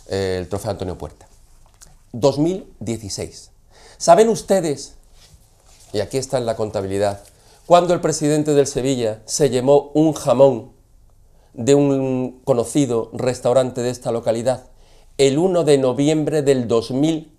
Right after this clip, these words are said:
catorce, cortado en lonchas. O el presidente del Sevilla miente, o el presidente de Boca se comió el jamón más duro de la historia de los jamones, porque lo tuvo más de dos años metido en el frigorífico esperando que convencerlo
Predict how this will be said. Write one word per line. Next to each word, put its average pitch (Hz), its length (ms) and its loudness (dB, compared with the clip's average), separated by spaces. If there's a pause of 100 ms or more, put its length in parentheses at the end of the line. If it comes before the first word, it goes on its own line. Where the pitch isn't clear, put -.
(180)
catorce, - 760 2 (500)
cortado 151 520 4
en 131 220 -2
lonchas. - 640 -8 (680)
O 131 100 4
el 139 80 2
presidente 185 480 0
del 240 160 2
Sevilla 143 440 0
miente, 120 540 -2 (540)
o 131 100 6
el 147 80 10
presidente 170 560 2
de 180 80 0
Boca 185 220 2
se - 160 -6
comió 143 280 2
el 156 80 2
jamón 143 400 2
más 127 280 2
duro 139 260 0
de 120 140 -4
la 107 100 -2
historia 127 460 -6
de 117 100 -6
los 104 220 -6
jamones, 95 640 -8 (340)
porque 131 320 4
lo 120 140 0
tuvo 170 260 4
más 165 240 2
de 147 100 2
dos 151 260 4
años 147 380 2
metido 113 360 0
en 113 80 0
el 104 100 -4
frigorífico 107 640 -4
esperando 123 560 -2
que 120 160 -6
convencerlo 107 840 -2